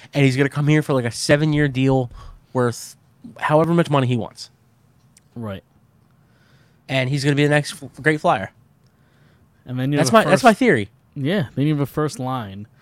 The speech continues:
Speaker 2: of Cutter Gauthier on the left wing, Leon Draisaitl at center, Matt
Speaker 1: How, how
Speaker 2: Vaynerchuk
Speaker 1: stupid is that?
Speaker 2: on the right wing.
Speaker 1: All right,
Speaker 2: I'm
Speaker 1: August
Speaker 2: so
Speaker 1: seventh,
Speaker 2: bottom, bottom right.
Speaker 1: twenty twenty-three.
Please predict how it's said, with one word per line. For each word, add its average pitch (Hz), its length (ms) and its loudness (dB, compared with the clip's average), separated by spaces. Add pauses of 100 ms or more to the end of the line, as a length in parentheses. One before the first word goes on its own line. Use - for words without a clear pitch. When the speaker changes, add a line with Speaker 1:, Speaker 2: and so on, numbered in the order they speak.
(420)
Speaker 2:
of 127 120 -14
Cutter 139 300 0
Gauthier 123 460 0
on 113 100 -6
the 110 60 -8
left 104 260 -12
wing, 90 260 -18 (480)
Leon 127 460 0
Draisaitl 110 560 -2
at 95 80 -14
center, 90 420 -14 (560)
Matt 107 380 -8
Speaker 1:
How, 120 40 -14
how 110 600 2
Speaker 2:
Vaynerchuk - 40 2
Speaker 1:
stupid 113 320 -4
is 95 60 -4
that? 92 120 -4
Speaker 2:
on - 60 -6
the 98 80 -12
right 92 220 -14
wing. 76 240 -16 (1300)
Speaker 1:
All 107 120 -4
right, 135 180 4
Speaker 2:
I'm 143 120 4
Speaker 1:
August 165 340 8
Speaker 2:
so - 40 -4
Speaker 1:
seventh, 160 320 6
Speaker 2:
bottom, 95 240 -6
bottom 98 280 -12
right. 95 100 -8
Speaker 1:
twenty 160 260 4
twenty-three. 151 680 4